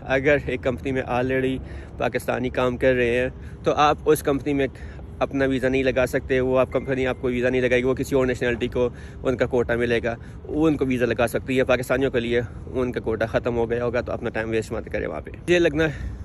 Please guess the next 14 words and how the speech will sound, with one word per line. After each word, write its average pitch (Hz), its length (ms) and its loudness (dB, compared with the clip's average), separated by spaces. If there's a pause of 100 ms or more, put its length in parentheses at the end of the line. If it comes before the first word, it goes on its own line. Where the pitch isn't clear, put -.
(160)
शुरू 165 200 6
हो 156 160 6
गए 143 140 2
हैं, 139 80 0
अल्हम्दुलिल्लाह, 131 520 0 (800)
ठीक 127 220 -4
है, 120 100 -4 (360)
लेकिन 151 520 2 (460)
demographic 135 680 4
system 127 420 -2
के 110 120 -2
through। - 240 -8 (640)
diversity 131 600 2
demographic 131 600 2